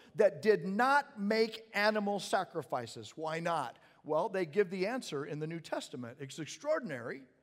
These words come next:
their rationale. But they believed that the death of Jesus as God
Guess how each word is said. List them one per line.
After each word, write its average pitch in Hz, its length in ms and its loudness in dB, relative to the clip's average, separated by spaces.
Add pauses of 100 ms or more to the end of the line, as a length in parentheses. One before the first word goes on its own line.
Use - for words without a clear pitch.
(360)
their 165 160 4
rationale. 175 760 0 (1700)
But 262 120 0
they 302 160 4
believed 180 420 0
that 170 140 -4
the 160 80 -2
death 233 380 0
of 220 240 -2
Jesus 165 720 -6 (1300)
as 226 520 2 (320)
God 147 480 0